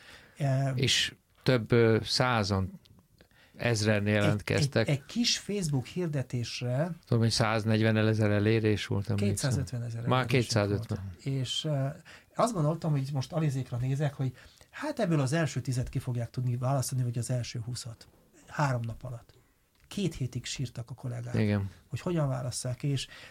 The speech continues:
Speaker 1: ö, azt mondom, hogy én azt gondoltam, hogy harminc év, ö, szakmai tapasztalat után már nem fogok újat látni a szakmába, de láttam. Láttam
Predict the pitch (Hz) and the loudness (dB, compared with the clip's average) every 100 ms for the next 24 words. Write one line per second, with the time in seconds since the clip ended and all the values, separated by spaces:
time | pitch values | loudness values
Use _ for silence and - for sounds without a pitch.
0 | - - 160 147 180 214 202 160 156 - | -20 -6 -2 0 0 0 2 2 2 -2
1 | 170 135 - 175 208 175 160 160 151 120 | -4 -2 2 2 2 2 0 2 0 2
2 | 170 180 147 - 139 131 151 139 131 131 | 0 0 0 2 0 0 0 2 2 0
3 | 127 131 - 165 143 147 147 131 127 123 | -2 -6 -6 -2 -2 -2 -4 -4 -4 -6
4 | 147 143 131 143 127 123 117 123 117 - | -4 -2 0 -2 -2 -6 -6 -6 -6 -8
5 | 120 131 117 127 131 131 123 127 123 123 | -10 -10 -10 -10 -8 -10 -8 -8 -8 -8
6 | - - 117 117 - - - - _ - | -10 -12 -12 -12 -20 -20 -20 -20 _ -4
7 | 165 165 156 139 | -4 -2 -2 -2